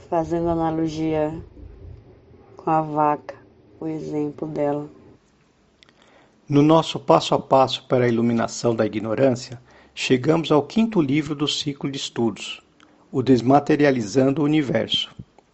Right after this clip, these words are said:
Speaker 2: Nele, a proposta é desconstruir a ideia de universo material e externo. Para isso, são apontados quatro principais equívocos da mentalidade materialista.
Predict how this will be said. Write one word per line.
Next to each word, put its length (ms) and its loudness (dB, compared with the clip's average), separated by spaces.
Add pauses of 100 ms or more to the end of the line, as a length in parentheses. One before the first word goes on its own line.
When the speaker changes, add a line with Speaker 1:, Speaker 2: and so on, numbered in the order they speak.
(520)
Speaker 2:
Nele, 340 6
a 60 8
proposta 560 4
é 20 -4
desconstruir 760 2
a 100 6
ideia 440 4
de 100 0
universo 560 2
material 760 -2
e 100 -6
externo. 560 0 (800)
Para 280 6
isso, 300 4
são 180 2
apontados 680 2
quatro 340 4
principais 680 4
equívocos 640 -2
da 80 6
mentalidade 800 0
materialista. 880 2